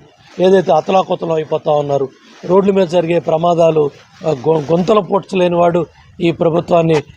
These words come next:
నడుపుతా ఉన్నాడు. కాబట్టి ఇవన్నీ కూడా పెద్ద ఎత్తున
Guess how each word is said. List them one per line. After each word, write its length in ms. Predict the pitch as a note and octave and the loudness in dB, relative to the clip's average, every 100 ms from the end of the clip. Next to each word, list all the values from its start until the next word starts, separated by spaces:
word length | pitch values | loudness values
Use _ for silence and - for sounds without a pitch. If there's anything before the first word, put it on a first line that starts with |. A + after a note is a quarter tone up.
| - | -8
నడుపుతా 340 | D#3 D#3 D3 F3 | -2 -2 0 0
ఉన్నాడు. 380 | D#3+ D#3 D#3 F#3+ | 0 0 -2 -4
కాబట్టి 520 | - _ - G#3+ G3+ | -10 _ -4 -2 2
ఇవన్నీ 300 | F#3+ G3 A3 | 2 2 0
కూడా 220 | G#3+ G#3 | 2 2
పెద్ద 260 | E3+ E3+ F#3+ | 0 -4 -2
ఎత్తున 340 | F#3+ F#3+ F3+ | -4 -2 -6